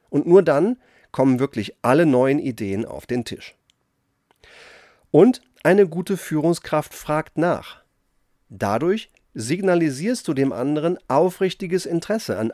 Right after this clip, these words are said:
allen wesentlichen Teilen seines Vorschlags. Dein Nachfragen hilft dem anderen eventuell sogar, selber neue Aspekte an seiner eigenen Idee zu erkennen,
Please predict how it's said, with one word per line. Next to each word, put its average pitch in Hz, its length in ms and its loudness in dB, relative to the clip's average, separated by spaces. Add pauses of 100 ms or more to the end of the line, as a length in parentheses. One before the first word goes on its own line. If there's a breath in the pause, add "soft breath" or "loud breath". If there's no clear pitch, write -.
allen 196 400 2
wesentlichen 160 540 -2
Teilen 110 300 -4
seines 120 300 -4
Vorschlags. - 600 -10 (760 soft breath)
Dein 131 300 2
Nachfragen 139 760 -4 (240)
hilft 262 360 -2
dem 175 140 4
anderen 117 400 0
eventuell 135 580 -4
sogar, 127 520 -4
selber 170 440 2
neue 123 340 0
Aspekte 113 580 -8
an 131 100 -6
seiner 131 320 -2
eigenen 170 440 0
Idee 104 320 -6
zu - 160 -12
erkennen, - 420 -12